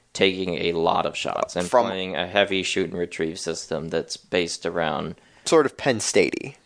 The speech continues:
Speaker 1: Right.
Speaker 2: Yeah. And so then in game two, this game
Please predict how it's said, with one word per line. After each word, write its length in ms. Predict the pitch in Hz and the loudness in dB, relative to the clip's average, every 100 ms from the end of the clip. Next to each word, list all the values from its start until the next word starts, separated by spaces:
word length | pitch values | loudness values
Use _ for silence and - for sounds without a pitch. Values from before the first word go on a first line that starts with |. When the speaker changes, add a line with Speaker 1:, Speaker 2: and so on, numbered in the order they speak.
| - | -10
Speaker 1:
Right. 240 | 85 - - - | -4 -4 -6 -6
Speaker 2:
Yeah. 220 | 123 107 - - - - - - _ _ | 2 4 2 -6 -20 -20 -20 -20 _ _
And 440 | 127 120 120 120 - _ _ _ - | 6 8 6 2 -8 _ _ _ -2
so 140 | - | 2
then 160 | 151 165 | 6 6
in 160 | 151 | 6
game 320 | 143 151 147 139 | 6 6 6 2
two, 680 | - 214 202 143 131 127 - - _ _ | 2 6 8 10 8 6 2 -14 _ _
this 260 | 127 131 - | 2 2 4
game 440 | 135 127 120 117 | 6 8 8 4